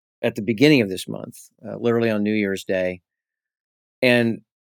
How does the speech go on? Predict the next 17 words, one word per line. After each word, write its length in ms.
the, 260
the 120
focus 540
at 100
the 140
end 80
of 60
the 80
day 380
is 300
looking 540
at 320
both 380
the 80
political, 800
uh, 240
threats 680